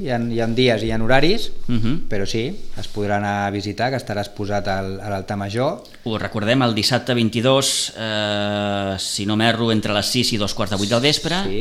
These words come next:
Speaker 2: i el diumenge, dia vint-i-tres, eh, pel matí, de deu a onze, de dotze a una i de sis a set.
Speaker 1: Exacte.
Speaker 2: I acabada la, la, la, l'Eucaristia de les vuit, més o menys fins als volts de les, de les, de les nou.
Speaker 1: Correcte,
Speaker 2: Eh?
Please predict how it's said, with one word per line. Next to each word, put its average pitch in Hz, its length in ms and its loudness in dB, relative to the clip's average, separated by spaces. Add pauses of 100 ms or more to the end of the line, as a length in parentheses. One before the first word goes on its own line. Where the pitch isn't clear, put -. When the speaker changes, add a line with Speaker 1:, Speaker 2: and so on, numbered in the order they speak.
(140)
Speaker 2:
i 110 120 2
el 110 140 4
diumenge, 117 400 0
dia 117 240 0
vint-i-tres, 135 880 0
eh, 104 180 -2
pel 107 140 0
matí, 110 320 0
de 110 160 2
deu 131 180 4
a 127 120 2
onze, 143 400 0 (800)
de 98 1080 2
dotze 117 280 4
a 117 60 6
una 160 280 2 (340)
i 120 140 -2
de 120 120 -2
sis - 380 -2
a 123 100 -2
set. - 360 -2 (160)
Speaker 1:
Exacte. 98 460 -8
Speaker 2:
I 98 60 0
acabada 98 420 2
la, 98 280 4
la, 87 240 -2
la, 82 220 -6
l'Eucaristia 92 640 -4
de 92 340 -6
les 92 180 -2
vuit, - 200 -2 (420)
més 85 280 -6
o 90 40 -4
menys 92 300 -4
fins 90 380 -6
als 87 200 -6
volts 92 240 -6
de 98 60 -6
les, 87 260 -4
de 82 180 -6
les, 76 220 -8
de 82 140 -8
les - 160 -10
nou. 98 80 -2
Speaker 1:
Correcte, 95 400 -8 (100)
Speaker 2:
Eh? 98 120 -6